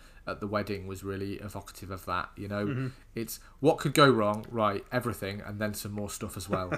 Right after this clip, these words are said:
Speaker 2: <laughs>
Speaker 1: And it's basically Frasier and, um, David Hyde Pierce, like, doing all of this really, really physical, funny acting,
Speaker 2: Yeah.
Speaker 1: um, you know, aided and abetted by, uh, mostly, I think Daphne's brothers show up again as well,
Speaker 2: They do.
Speaker 1: and, like,
Speaker 2: They fire the
Speaker 1: you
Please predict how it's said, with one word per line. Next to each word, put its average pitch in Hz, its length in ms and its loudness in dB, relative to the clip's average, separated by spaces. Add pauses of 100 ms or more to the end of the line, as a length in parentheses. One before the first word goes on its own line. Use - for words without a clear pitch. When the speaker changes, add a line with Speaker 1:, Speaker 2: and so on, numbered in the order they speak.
(200)
Speaker 2:
<laughs> - 200 -14
Speaker 1:
And 101 440 -4 (120)
it's 113 280 -4
basically 117 440 2
Frasier 104 640 -2
and, 98 300 -8
um, 95 520 -8 (760)
David 107 240 0
Hyde 101 220 -2
Pierce, 98 360 -6
like, 98 360 -8 (120)
doing 101 440 -2 (720)
all 117 200 0
of 101 80 -2
this 107 240 -6
really, 107 300 2
really 101 240 -2
physical, 98 520 -10
funny 98 360 -8
acting, 95 460 -8
Speaker 2:
Yeah. 123 100 2
Speaker 1:
um, 98 460 -6
you 120 120 -4
know, 95 180 -4
aided 110 280 0
and 101 140 -4
abetted 95 380 -6
by, 95 380 -4 (640)
uh, 95 260 -4
mostly, 123 320 2
I 117 60 4
think 127 200 -4
Daphne's 113 320 -2
brothers 104 300 -4
show 95 220 -8
up 95 100 -12
again 92 240 -6
as 90 120 -12
well, 95 200 0
Speaker 2:
They 95 80 -2
do. 113 120 -4
Speaker 1:
and, 95 160 -8
like, 95 240 -8
Speaker 2:
They 127 120 2
fire 120 280 4
the - 0 -
Speaker 1:
you 110 80 -2